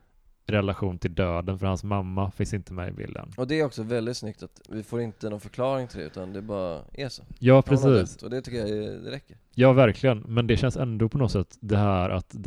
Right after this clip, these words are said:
Speaker 1: en gubbe som är liksom, det är inte en släkting, utan det är någon man, han har lärt känna lite grann,
Speaker 2: Ja.
Speaker 1: typ. Och att det är hans, ja, men ett, ett tidigt möte med döden på något sätt.
Speaker 2: Mm.
Speaker 1: Det är ju något som man kan relatera till, typ.
Speaker 2: Mm.
Speaker 1: Ofta är ju den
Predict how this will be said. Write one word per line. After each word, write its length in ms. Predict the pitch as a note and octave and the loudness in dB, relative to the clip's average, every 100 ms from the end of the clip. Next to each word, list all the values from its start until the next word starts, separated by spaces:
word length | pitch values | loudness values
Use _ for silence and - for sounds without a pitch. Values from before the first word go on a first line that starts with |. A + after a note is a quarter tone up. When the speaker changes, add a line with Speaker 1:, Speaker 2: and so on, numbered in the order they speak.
| - A#2+ | -6 -6
Speaker 1:
en 220 | - G#2+ G2 | -2 -2 2
gubbe 440 | A#2 F#2+ F2 F#2+ | 2 2 0 0
som 220 | - G2+ | 0 -4
är 180 | G2+ F#2 | -2 -2
liksom, 200 | F#2 G#2+ | -2 -4
det 60 | G2+ | -4
är 20 | |
inte 140 | G#2+ | -2
en 60 | A2+ | -2
släkting, 500 | - B2+ - - G2 | 0 -4 -4 -8 -6
utan 240 | G2+ G#2+ | -4 0
det 60 | G#2+ | 0
är 40 | |
någon 220 | G#2+ G2 | 2 0
man, 200 | F#2+ F#2 G2+ | -2 -4 -4
han 120 | G2+ | -4
har 60 | G#2 | -2
lärt 220 | G2+ F2+ | -2 -2
känna 480 | - G2+ F2+ E2+ E2 _ _ | -2 -4 -2 -4 -6 _ _
lite 320 | G2+ G2 G2 | -6 -4 -4
grann, 460 | F2 F#2 A#2 B2+ | -2 -2 -2 -6
Speaker 2:
Ja. 140 | B2 G#2+ | -4 -2
Speaker 1:
typ. 320 | G#2+ G#2 - | -2 -2 -6
Och 340 | G2+ G2 F#2+ - _ _ | -2 -2 -2 -6 _ _
att 120 | - F2 F#2+ | -6 -4 0
det 380 | A2+ C3 C3 | 2 2 2
är 120 | G2 F#2 | 0 0
hans, 520 | F2 F2 E2 - - _ _ _ _ _ _ _ _ _ _ - | -2 -6 -10 -14 -18 _ _ _ _ _ _ _ _ _ _ -14
ja, 80 | B2+ | -6
men 260 | A#2+ A2+ | -4 -2
ett, 240 | A2+ G2+ - | -4 -6 -8
ett 120 | - | -10
tidigt 480 | - A#2+ F#2 F2 A#2 | 0 0 2 0 0
möte 300 | A2 E2+ - | 0 0 -2
med 160 | G#2+ | -2
döden 360 | F#2+ F2 F#2 A#2 | 0 -2 -2 -4
på 60 | A#2 | -4
något 100 | F#2+ | -4
sätt. 100 | F2+ | -6
Speaker 2:
Mm. 120 | F2 | -4
Speaker 1:
Det 60 | |
är 40 | G#2+ | 0
ju 120 | A2+ B2 | 2 0
något 180 | A2+ | -2
som 140 | - G2+ | -4 -2
man 160 | F#2 | -2
kan 400 | F2 F#2+ F2+ F#2 E2+ _ _ _ _ _ | -2 -4 -4 -10 -14 _ _ _ _ _
relatera 640 | - G2 G2 - G#2+ G2+ | -4 -2 -2 0 0 0
till, 260 | G2 A#2 B2+ | -2 -4 -4
typ. 260 | - A#2+ A#2+ | 0 0 0
Speaker 2:
Mm. 260 | A2 A2 | -6 -8
Speaker 1:
Ofta 240 | A#2 - A2 | -6 -2 0
är 40 | |
ju 80 | G2+ | 0
den 340 | G2 F#2+ F2+ | 0 -2 -6